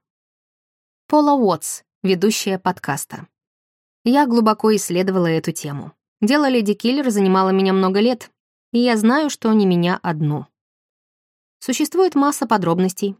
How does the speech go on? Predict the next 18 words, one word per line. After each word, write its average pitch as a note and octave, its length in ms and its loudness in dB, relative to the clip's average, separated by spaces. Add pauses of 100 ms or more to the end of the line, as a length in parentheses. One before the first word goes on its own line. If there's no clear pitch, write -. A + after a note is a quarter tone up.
масса F3 340 0
теорий. D#3 520 -4 (540)
И G#3 60 -2
ещё G#3+ 360 0
Бет F#3 220 0
Грир. A3 320 0 (680)
Просто F#3 300 -2
смотришь G#3+ 420 0
на F3 100 2
неё, D#3+ 280 0
и D3+ 120 0
ты D#3 120 -2
такая: E3 460 -2 (400)
"Могла F#3 380 2
ли D#4 100 2
она C4 320 2
это A3+ 160 0
сделать?" E3 540 -4